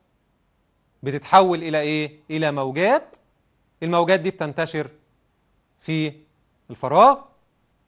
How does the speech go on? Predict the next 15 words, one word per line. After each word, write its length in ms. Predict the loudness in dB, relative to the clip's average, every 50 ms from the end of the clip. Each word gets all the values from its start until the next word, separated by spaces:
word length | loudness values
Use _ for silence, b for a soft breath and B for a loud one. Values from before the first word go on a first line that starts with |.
| _ _ _ _ _ _ _ _ _ _ -8
وبتنتشر 520 | -6 -2 0 0 0 2 0 0 0 -2
طبعًا 360 | 0 2 4 4 4 4 2
بسرعة 280 | -4 -6 -2 2 4 4
عالية 280 | 6 4 4 2 0 -6
جدًا، 380 | -6 -8 -8 -6 -6 -6 -6 -8 _ _ _ _ _ _ _ _ _ -16
اللي 100 | -10 -6
هي 140 | -4 -4 -4
سرعة 360 | -4 -4 -2 -2 -2 -2 -2 -6 -12
الضوء. 300 | -18 -16 -12 -12 -12 -12 -14 _ _ _ _ _ _ _ _ _ _ _ _ _ _ _ _ _
طب 160 | 0 0 2 2
الموجات 380 | 2 2 2 2 4 2 2
دي 120 | 2 2 0
عبارة 260 | 2 4 4 4 4
عن 140 | 2 0 -2
إيه؟ 280 | -6 -6 -6 -8 -8